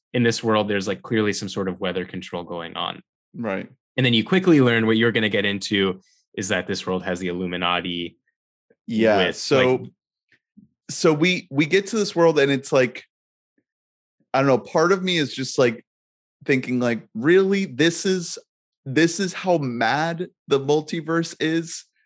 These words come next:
Speaker 2: We just have, like, plants growing on buildings? That's all we're really gonna do?" Um,
Speaker 1: The
Speaker 2: so I
Speaker 1: grass
Speaker 2: was
Speaker 1: is
Speaker 2: just kinda
Speaker 1: always
Speaker 2: thinking,
Speaker 1: greener,
Speaker 2: like,
Speaker 1: right?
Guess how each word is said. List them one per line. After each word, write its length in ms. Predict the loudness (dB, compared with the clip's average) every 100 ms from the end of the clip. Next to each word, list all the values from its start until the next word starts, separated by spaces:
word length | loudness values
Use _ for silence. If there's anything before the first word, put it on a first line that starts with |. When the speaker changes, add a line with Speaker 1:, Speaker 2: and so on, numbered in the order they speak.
| _
Speaker 2:
We 120 | -2
just 200 | 0 0 2
have, 200 | 0 2
like, 220 | 2 0 _ _ _ _
plants 800 | -4 0 2 0 -2 -10 -12 -16 _ _ _
growing 420 | 0 2 4 2 0
on 180 | 0
buildings? 720 | 2 2 2 0 -4 -10 -14 -12 0
That's 200 | 0 4
all 180 | 4 4
we're 140 | 4
really 260 | 2 2 0
gonna 180 | 0 2
do?" 340 | 4 4 2 -8 _ _ _ _ _ _ _ _ 2
Um, 640 | 4 6 4 2 -2 -4 -8 _
Speaker 1:
The 80 | 0
Speaker 2:
so 100 | 2
I 20 |
Speaker 1:
grass 140 | 4 2
Speaker 2:
was 20 |
Speaker 1:
is 60 | 2
Speaker 2:
just 60 |
kinda 120 | 4 2
Speaker 1:
always 140 | 2
Speaker 2:
thinking, 100 | 2 2
Speaker 1:
greener, 80 | 2 2
Speaker 2:
like, 60 |
Speaker 1:
right? 380 | 2 2 0 -4